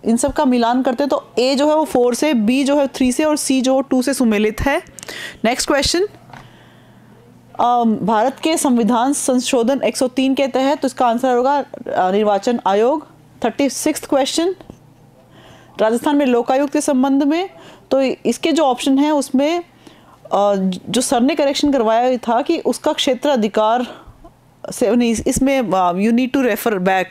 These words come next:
कि सर ने क्या कहा था। सर ने कहा था कि इनमें से कोई भी correct नहीं होगा and this question should eliminate। थर्टी सेवंथ question होगा, भारत के उच्चतम न्यायालय के मुख्य न्यायमूर्ति का सही क्रम है, तो सही क्रम option number तीन है। थर्टी एट्थ में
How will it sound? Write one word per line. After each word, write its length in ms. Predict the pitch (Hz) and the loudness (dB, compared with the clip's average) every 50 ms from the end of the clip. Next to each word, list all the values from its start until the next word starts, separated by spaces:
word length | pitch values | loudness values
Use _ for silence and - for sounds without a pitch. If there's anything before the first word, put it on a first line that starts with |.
| - - | -6 -4
कि 80 | - 202 | -2 0
सर 140 | - 214 | 0 0
ने 120 | 202 214 208 | 0 0 0
क्या 160 | 196 202 196 | 0 0 2
कहा 140 | 175 185 170 | 2 0 0
था। 100 | 208 214 | 0 0
सर 160 | 226 - 202 | 0 0 0
ने 100 | 208 208 | 0 0
कहा 100 | 202 196 | 0 0
था 100 | 196 226 | 0 0
कि 80 | 233 254 | 0 2
इनमें 140 | 240 233 | 2 0
से 100 | 269 - | 0 0
कोई 220 | 254 - 226 220 240 | 0 0 0 0 0
भी 80 | 233 | 0
correct 320 | 247 - 214 202 208 - 214 | 0 0 0 -2 0 0 0
नहीं 260 | 190 185 196 196 220 | 0 2 2 2 2
होगा 340 | 247 240 226 220 269 381 466 | 0 0 0 0 0 -2 -2
and 240 | 392 - 208 214 202 190 175 - - - - - - - - - | -2 -2 0 0 0 -2 -2 -4 -8 -14 -12 -12 -12 -8 -4 -2
this 140 | 214 254 - | -2 0 0
question 260 | - 262 262 - 262 | 0 -2 -2 0 0
should 260 | 269 - 294 269 - | -2 0 -2 -2 -2
eliminate। 640 | - 185 196 202 202 208 202 202 180 160 135 - - - - - - - - - - - - - - - - - - | -2 0 0 2 0 0 0 0 0 -2 -4 -6 -12 -18 -18 -20 -20 -20 -20 -20 -20 -20 -20 -20 -20 -20 -10 -4 -4
थर्टी 200 | 233 233 277 294 | -2 0 0 -2
सेवंथ 280 | - - 254 277 320 | 0 0 0 0 0
question 380 | 320 - 294 269 277 - 285 277 | 0 0 0 0 0 2 2 2
होगा, 380 | 277 262 254 262 277 302 320 311 - - - - - | 2 2 2 0 0 0 -2 -4 -8 -16 -16 -8 -2
भारत 320 | 185 240 226 220 247 262 - | 0 0 2 2 0 0 0
के 80 | 330 | -2
उच्चतम 440 | 285 - 262 247 - 262 254 294 285 | 0 0 0 -2 -2 -2 0 0 2
न्यायालय 320 | 277 262 247 240 247 254 | 2 2 2 2 0 0
के 120 | 254 - 277 | 0 0 0
मुख्य 400 | 247 233 240 247 247 - - 294 | 0 2 0 0 -2 -2 0 0
न्यायमूर्ति 580 | 247 240 214 214 220 226 226 226 220 - 254 | 2 2 2 2 2 2 0 0 0 -2 -2
का 120 | 220 233 240 | 0 0 -2
सही 320 | 247 - 214 202 233 262 | -2 -2 -2 0 0 0
क्रम 320 | 247 - 240 214 220 240 240 | 0 0 0 0 0 0 0
है, 180 | 240 294 302 | 0 0 0
तो 180 | 285 - 247 226 - | 0 -2 -4 -4 -2
सही 140 | - 220 208 | -2 -2 -2
क्रम 260 | 214 - 226 233 233 - - - - - | 0 0 0 0 0 -4 -8 -10 -4 -2
option 280 | - 185 - - 226 | -2 -2 0 0 0
number 220 | 226 220 220 214 214 | 0 2 2 0 -2
तीन 340 | 214 - 220 214 220 247 247 | -2 -2 -2 0 0 0 0
है। 200 | 254 294 330 370 - _ _ - - - - - - - - - - - - - | 0 0 0 -2 -6 _ _ -20 -20 -20 -20 -20 -20 -20 -20 -20 -20 -8 -4 -2
थर्टी 260 | 247 220 - 285 269 | -2 0 0 0 2
एट्थ 260 | 262 269 311 - - | 2 2 0 0 0
में 300 | 302 277 294 302 320 339 | 0 2 2 0 -2 -4